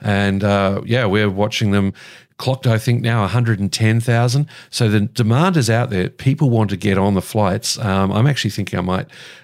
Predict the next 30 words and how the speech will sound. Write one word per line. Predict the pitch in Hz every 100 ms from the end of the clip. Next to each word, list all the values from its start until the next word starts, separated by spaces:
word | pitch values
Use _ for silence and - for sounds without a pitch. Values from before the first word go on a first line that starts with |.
| -
especially | - 131 131 120 127 113
as | 95
we |
get | 92 87
closer | - 95 -
into | 90
winter, | 98 107 92 - - - -
zap | 135 123 151
up | 143
north | - 123 131
for | -
a | 104
midweek | 95 92 90
just | - 104
for | -
a | 87
day | 92
or | 98
two | 95 95 87
and, | 90 92 110
and | 95 87
see | - 104
what's | 90 -
up | 107
there | - 98 92
and, | 92 90
uh, | 92 92 - - - -
you |
know, | 90 113
maybe | 117 104 98 92